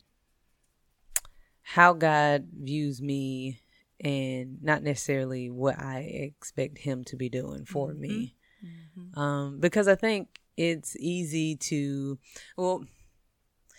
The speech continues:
Speaker 1: I think when you start talking about God as a father, which a lot of times is difficult for people because they haven't had the father figure that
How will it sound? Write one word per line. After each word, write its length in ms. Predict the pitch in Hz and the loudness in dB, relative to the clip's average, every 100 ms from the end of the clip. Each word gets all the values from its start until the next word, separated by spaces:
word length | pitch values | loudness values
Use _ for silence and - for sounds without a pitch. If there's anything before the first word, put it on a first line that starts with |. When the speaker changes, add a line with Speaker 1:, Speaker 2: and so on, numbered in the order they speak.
| - - | -20 -6
Speaker 1:
I 100 | 180 | -4
think 640 | 170 - 233 214 - - - _ _ _ _ _ | -4 -2 -2 -2 -8 -16 -18 _ _ _ _ _
when 200 | - 180 | -6 -4
you 120 | 180 160 | -4 -4
start 360 | - 180 170 | 2 6 8
talking 220 | 170 160 151 | 8 4 4
about 180 | 135 | 0
God 260 | 139 135 135 | 4 4 4
as 100 | 131 | 0
a 60 | 139 | -4
father, 540 | - 127 127 123 131 | 0 2 0 -4 -6
which 180 | 160 170 | -2 2
a 60 | 175 | 6
lot 180 | 156 151 | 6 6
of 60 | |
times 520 | 151 139 135 135 135 - - | 2 -2 -2 -4 -8 -2 2
is 160 | 202 | 4
difficult 420 | 170 170 - 135 | 4 0 0 0
for 100 | - | 0
people 420 | 135 139 - 135 131 | -2 -2 0 -2 -2
because 380 | 139 151 135 | -2 0 0
they 100 | 135 127 | 0 2
haven't 440 | 139 127 127 - | 4 2 0 -6
had 540 | 127 147 135 123 127 - _ _ _ - | 0 4 4 2 0 -4 _ _ _ 2
the 120 | 196 | 4
father 340 | 190 190 180 160 | 12 12 12 8
figure 440 | 160 143 139 | 6 4 4
that 60 | 139 | 2